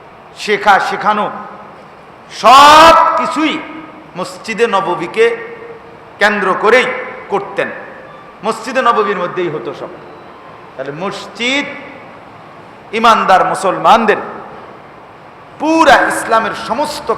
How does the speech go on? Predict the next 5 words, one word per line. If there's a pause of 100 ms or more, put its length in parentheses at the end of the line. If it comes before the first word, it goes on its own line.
কার্যক্রমের (500)
কেন্দ্র, (360)
মারকাজ। (500)
বলেন
আলহামদুলিল্লাহ।